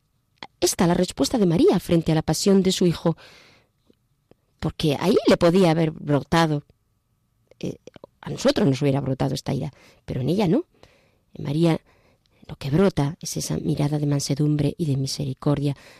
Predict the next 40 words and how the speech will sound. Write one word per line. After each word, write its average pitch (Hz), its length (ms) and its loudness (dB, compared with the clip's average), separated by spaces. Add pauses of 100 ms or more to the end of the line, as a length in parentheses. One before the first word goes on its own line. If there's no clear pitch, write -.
para 135 180 -6
los 131 200 -4
que 135 100 -6
le 131 100 -6
atormentaban. 131 760 -6 (840)
A - 100 -8
pesar 202 380 2
de 147 100 0
su 147 180 -4
sufrimiento, 139 800 -4 (400)
María 156 320 2
miró 151 380 0
con 233 200 -4
ternura 143 440 -2
a - 20 -2
su - 180 -6
hijo 139 300 -4 (400)
y - 100 -10
al 135 80 -8
hacerlo 175 380 0
nos 135 200 -10
miraba 139 300 -2
a 135 40 -10
cada 139 220 -4
uno 143 200 -2
de 139 80 -4
nosotros, - 540 -8 (540)
que 151 100 -4
habíamos 151 520 0 (300)
sido, 156 520 -2 (720)
que - 320 -8
éramos 165 440 -2
en 135 120 -2
realidad 139 380 -4
los 135 180 -6
que 143 100 -10
debiéramos 135 500 -8
de 147 60 -14
estar 143 280 -14
ahí. 135 280 -10